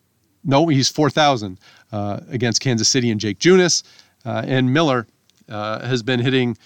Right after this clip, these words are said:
three fifty-three with an O P S over a thousand, uh, you know, quietly productive, uh, in that Cardinals lineup, and the price is right, uh, going up against Kansas City. So that'll do it for today. I'll be back tomorrow with more fantasy baseball news.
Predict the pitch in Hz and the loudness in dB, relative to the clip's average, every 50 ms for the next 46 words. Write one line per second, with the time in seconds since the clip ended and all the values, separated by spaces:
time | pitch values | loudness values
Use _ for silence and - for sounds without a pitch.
0 | _ _ _ _ - - 190 180 - 170 156 - 147 123 - - 135 131 123 117 | _ _ _ _ 0 2 2 4 4 2 -2 0 -2 -2 0 0 0 0 0 0
1 | 117 117 123 120 - 127 117 110 - 113 104 95 98 95 - 135 135 127 127 123 | -2 -2 -2 -2 -2 -2 -2 -2 -4 -6 -8 -10 -12 -10 -4 0 0 2 2 0
2 | 113 127 117 113 - _ _ _ _ _ _ - 107 107 117 - - - - _ | -2 -4 -6 -6 -10 _ _ _ _ _ _ -20 -20 -18 -16 -16 -18 -18 -20 _
3 | _ _ _ _ _ _ _ _ _ - 113 104 98 - - - 160 151 147 143 | _ _ _ _ _ _ _ _ _ -8 -8 -8 -8 -10 -4 0 2 2 2 0
4 | 143 135 123 - 127 123 120 113 - - 98 87 87 _ _ _ _ _ _ - | -2 -4 -6 -4 -4 -4 -2 -4 -4 -8 -16 -20 -20 _ _ _ _ _ _ -16
5 | 104 98 101 - 107 107 104 107 - - 117 101 98 92 90 107 107 110 104 104 | -14 -12 -10 -8 -8 -8 -8 -8 -8 -8 -8 -6 -6 -8 -8 -6 -6 -4 -4 -6
6 | 101 - 98 95 92 - - 113 107 - - 101 87 95 107 104 98 95 - _ | -8 -8 -12 -12 -10 -8 -6 -4 -4 -4 -4 -6 -6 -8 -8 -6 -8 -8 -12 _
7 | _ _ _ _ - 98 92 92 92 101 104 98 95 95 92 - - 98 95 92 | _ _ _ _ -20 -18 -16 -14 -12 -10 -10 -8 -8 -10 -12 -12 -14 -14 -14 -14
8 | 90 - - - _ - - 120 101 92 98 - - 107 92 87 87 _ _ _ | -14 -16 -20 -20 _ -14 -12 -10 -10 -6 -6 -6 -6 -8 -10 -14 -16 _ _ _
9 | _ _ - - - _ _ - 120 113 127 151 175 185 165 190 196 185 - - | _ _ -20 -20 -20 _ _ -8 -2 2 4 4 4 6 6 6 6 6 4 2
10 | 185 151 - 160 143 160 165 143 107 92 - - 107 104 110 120 117 113 139 139 | 0 0 2 2 2 2 2 2 0 -2 -6 -10 -8 -8 -6 -4 0 2 2 2
11 | - - - 143 139 139 147 156 151 151 135 - 139 151 147 - - 156 156 143 | 0 0 0 2 2 4 4 4 2 2 0 0 0 0 0 2 2 2 2 2
12 | - 156 131 170 180 170 - - 160 139 123 113 107 95 92 110 123 - | 2 2 4 4 4 4 2 2 2 2 2 2 -2 -6 -10 -14 -18 -20